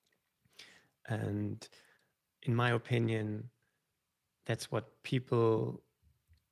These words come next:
are craving for, because they, they obviously want a high quality, but they also wanna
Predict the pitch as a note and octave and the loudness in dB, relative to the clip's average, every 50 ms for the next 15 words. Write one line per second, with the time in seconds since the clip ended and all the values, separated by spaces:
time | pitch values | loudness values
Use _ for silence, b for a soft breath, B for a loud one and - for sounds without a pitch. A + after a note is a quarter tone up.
0 | - - _ _ _ _ _ _ _ _ _ _ _ - - A#2+ - - A#2+ A#2+ | -20 -20 _ _ _ _ _ _ _ _ _ _ _ -8 -8 -6 -2 0 2 4
1 | B2+ B2+ B2+ A#2 - - A2+ A2+ A2 A#2 A#2 - A#2 A2+ A#2+ B2+ B2 A2+ A2+ A2+ | 4 6 4 2 2 2 0 0 0 -2 -2 -2 -4 -4 -2 0 2 2 2 2
2 | A#2 C#3 - _ _ _ _ _ _ - - B2+ C3 B2+ A#2+ A#2+ A2 A2+ A2 G#2 | 0 -2 -6 _ _ _ _ _ _ -6 -4 -2 0 2 2 0 0 0 0 -2
3 | - - - A2 A2 A2 A#2 A2+ A2 A2 A2 A2+ A2+ A#2 A#2+ - - - C3+ A#2+ | -2 -2 0 0 2 4 4 4 4 2 2 0 -2 -4 -6 -6 -2 0 2 2
4 | A2+ A#2 A#2+ - - - A2 A2 C3 C#3+ b b b b b b b - - B2 | 2 0 -2 -4 -2 -2 0 0 0 -2 b b b b b b b -4 -4 0
5 | B2+ A2+ A#2 B2 A#2+ A#2 - - - A2+ G#2+ G#2+ A2+ G#2+ G#2+ A2 A2 G#2+ A#2+ | 0 0 0 2 0 -2 -2 -2 -2 0 0 0 0 0 0 -2 -2 -4 -6